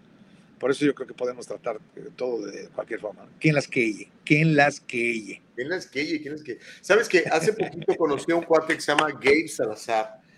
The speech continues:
Speaker 2: y estoy tratando de, de que venga al programa. Es un
Speaker 1: ¿Es algo de
Speaker 2: cuate
Speaker 1: Bill Gates? No.
Speaker 2: N-, no, <laughs> no
Speaker 1: No,
Speaker 2: se
Speaker 1: no,
Speaker 2: llama
Speaker 1: no.
Speaker 2: Gabe, Gab-, como, como Gabriel.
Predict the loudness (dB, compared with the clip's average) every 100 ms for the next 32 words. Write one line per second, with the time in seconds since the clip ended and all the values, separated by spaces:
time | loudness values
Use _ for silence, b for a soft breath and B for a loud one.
0 | b -16 -4 -2 0 2 4 4 4 2
1 | 2 -4 -2 -2 0 0 -2 -4 -2 0
2 | 0 0 -6 -12 _ b _ -8 -6 4
3 | 6 10 10 8 4 0 -4 -12 -20 -20
4 | _ _ -18 -16 -14 -12 -10 0 2 4
5 | 2 2 -2 -8 -10 _ _ B B -2
6 | 2 4 4 6 8 8 6 4 2 2
7 | -6 -4 -4 -2 -2 2 2 4 6 4
8 | 4